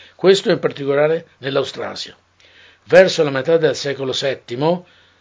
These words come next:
siamo dunque tornati agli anni dell'editto di Rotary, si affermò il casato di Pipino di Landen, che era imparentato con il vescovo di Metz. Erano state sempre molto importanti nel Regno Franco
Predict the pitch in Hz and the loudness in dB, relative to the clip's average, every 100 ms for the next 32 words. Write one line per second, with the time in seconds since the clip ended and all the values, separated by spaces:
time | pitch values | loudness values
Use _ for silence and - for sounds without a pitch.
0 | - - 131 131 147 156 147 131 135 127 | -16 -4 -4 0 -2 -2 -2 -2 -4 -4
1 | 139 147 147 131 123 135 147 156 147 127 | -2 -2 -2 -2 -2 -2 0 -2 -4 -4
2 | 127 120 135 156 139 127 175 170 180 180 | -6 -6 -6 -8 -8 -2 0 0 -2 -6
3 | 185 - - - - _ _ - 156 160 | -8 -14 -20 -20 -20 _ _ -8 -2 -2
4 | - 160 156 165 156 139 117 151 131 151 | 2 0 2 0 0 0 -2 -2 2 6
5 | 151 127 - 123 113 135 139 - _ - | 6 4 -4 -12 -10 -8 -8 -10 _ -8
6 | 147 131 180 180 156 127 127 135 135 135 | -6 -4 -2 -2 -2 -2 2 2 2 0
7 | 139 156 185 202 247 - _ - - - | 0 0 0 -4 -8 -12 _ -20 -20 -20
8 | - _ 147 151 151 147 147 156 147 175 | -20 _ 4 4 4 0 0 0 -2 2
9 | 175 170 165 156 147 139 131 143 170 - | 4 4 2 -2 -2 -6 -4 -2 -2 -4
10 | - 151 135 127 127 131 107 - - 113 | -6 -8 -6 -10 -8 -10 -10 -10 -10 -10
11 | 101 _ _ _ _ _ _ _ _ - | -14 _ _ _ _ _ _ _ _ -14
12 | 123 127 123 - 156 151 123 160 165 143 | -12 -10 -4 2 2 2 0 0 0 -2
13 | 139 170 170 165 151 139 - 160 147 123 | -2 -2 0 -4 -2 -4 -2 -2 -2 -4
14 | 123 110 110 139 175 151 131 127 131 135 | -8 -8 -8 -6 -6 -8 -10 -12 -14 -16